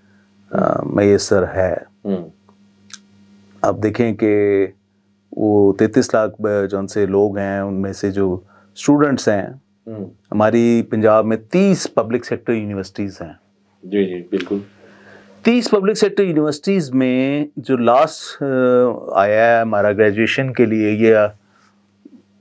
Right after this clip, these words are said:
Speaker 1: प्रोग्राम, अंडर ग्रेजुएट नहीं, ग्रेजुएशन प्रोग्राम्स के लिए या मास्टर्स प्रोग्राम के लिए,
Speaker 2: हम्म, हम्म।
Speaker 1: ग्यारह सौ छियालीस,
Speaker 2: हम्म।
Speaker 1: इलेवन हंड्रेड फ़ोर्टी सिक्स।
Speaker 2: जी, जी।
Speaker 1: तो जिनमें से,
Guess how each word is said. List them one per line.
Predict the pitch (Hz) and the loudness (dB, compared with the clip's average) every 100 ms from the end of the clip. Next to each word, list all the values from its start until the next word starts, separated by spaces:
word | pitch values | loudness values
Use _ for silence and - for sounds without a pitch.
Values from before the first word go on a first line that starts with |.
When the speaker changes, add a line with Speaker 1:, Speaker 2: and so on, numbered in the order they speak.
| - | -2
Speaker 1:
प्रोग्राम, | 123 110 117 117 | 2 4 4 2
अंडर | 117 120 | 2 2
ग्रेजुएट | 117 120 110 113 | 4 2 2 0
नहीं, | 143 | 0
ग्रेजुएशन | 120 117 127 120 131 | 2 2 2 -2 -2
प्रोग्राम्स | 123 110 104 107 - | 0 2 2 -2 -2
के | 110 | 0
लिए | 107 107 | 2 2
या | 107 104 104 101 - - _ _ _ - | 4 4 6 4 0 -16 _ _ _ 0
मास्टर्स | 202 107 - | 2 2 0
प्रोग्राम | - 113 107 107 | 2 4 4 2
के | 107 | 2
लिए, | 107 107 107 113 - _ | 2 2 4 2 -2 _
Speaker 2:
हम्म, | 113 107 | -10 -8
हम्म। | 98 98 - - | -6 -8 -2 2
Speaker 1:
ग्यारह | 117 131 143 | 4 4 0
सौ | - | -2
छियालीस, | 151 - 120 95 90 - - | -4 -2 -2 -2 -4 -8 -8
Speaker 2:
हम्म। | 101 | -2
Speaker 1:
इलेवन | 107 113 117 113 | 0 0 -2 -6
हंड्रेड | 107 101 104 104 | -6 -6 -6 -4
फ़ोर्टी | 104 101 - | -2 -2 -6
सिक्स। | - - - - - _ | -10 -12 -12 -18 -20 _
Speaker 2:
जी, | 113 | -4
जी। | 98 92 - _ _ _ _ _ _ _ | -4 -6 -14 _ _ _ _ _ _ _
Speaker 1:
तो | 110 110 | 2 4
जिनमें | 110 117 127 143 | 2 4 4 2
से, | 139 127 120 117 113 | 2 0 2 2 2